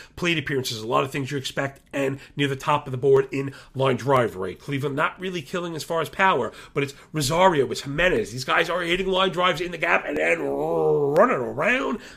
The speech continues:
them bases. So, okay, give me Mo-, Minnesota, give me Cleveland, pack 'em together. Hopefully we get two easy clears and we get plus money, really the most important thing. And then let's get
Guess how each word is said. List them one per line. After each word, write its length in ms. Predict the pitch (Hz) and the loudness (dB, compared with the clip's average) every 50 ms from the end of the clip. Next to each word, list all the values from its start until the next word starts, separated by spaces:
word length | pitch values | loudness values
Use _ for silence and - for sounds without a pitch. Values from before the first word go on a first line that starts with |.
| - | -2
them 160 | - 165 156 | 0 0 2
bases. 300 | 143 139 127 - - 110 | 2 0 0 0 -4 -4
So, 100 | - 147 | 0 0
okay, 220 | 156 143 - 101 - - - - - - | 0 0 0 -4 -8 -10 -14 -14 -8 -2
give 120 | 190 185 | 0 0
me 80 | 202 185 | 2 2
Mo-, 160 | 175 170 170 165 160 | 2 0 0 -2 -2
Minnesota, 540 | 151 160 160 143 - 165 147 143 139 131 - - - - - | -4 -4 -4 -4 -4 -2 -2 -2 -2 -2 -6 -8 -16 -8 -4
give 100 | 190 190 | -2 -2
me 60 | 196 | -2
Cleveland, 500 | - - 175 170 170 147 147 156 156 151 - - - - - | -2 -4 -6 -6 -6 -4 -4 -6 -6 -6 -8 -18 -20 -10 -2
pack 260 | - 180 190 190 - | 2 2 2 2 0
'em 80 | 202 | -2
together. 320 | 185 196 175 180 170 170 147 | -4 0 0 0 0 0 0
Hopefully 300 | 143 156 147 - 165 147 | -2 -4 -4 -4 -6 -6
we 80 | 143 | -4
get 140 | 131 135 127 | -4 -4 -4
two 200 | - 190 190 196 190 | -2 -4 -4 -4 -6
easy 400 | - 180 180 180 170 151 202 208 | -10 -10 -10 -8 -8 -6 -6 -8
clears 500 | 208 - - 175 170 170 170 165 160 - - - - - | -8 -6 -6 -4 -4 -2 -2 -4 -6 -8 -10 -14 -16 -10
and 100 | - 120 | -6 -6
we 60 | 117 | -2
get 300 | 110 147 156 160 - - | 0 2 0 0 0 -4
plus 280 | - 185 185 - - - | -4 -2 -2 -2 -2 -2
money, 340 | 160 156 151 147 143 127 - - - - | -2 -2 0 -2 -2 -4 -6 -12 -20 -12
really 300 | 113 123 147 156 147 147 | -4 -2 0 0 0 0
the 100 | 131 139 | -2 0
most 280 | 131 135 135 127 - - | 0 0 0 0 -2 -6
important 380 | 139 127 - 139 - - 120 | -8 -4 -4 -4 -4 -4 -4
thing. 260 | - 165 151 147 139 - - - - | -2 0 0 0 0 -4 -12 -12 -6
And 120 | - 143 156 | -4 0 2
then 140 | 151 156 | 2 0
let's 180 | 151 147 139 - | 0 -2 -4 -4
get 260 | - 156 143 143 - | -2 -4 -4 -4 -4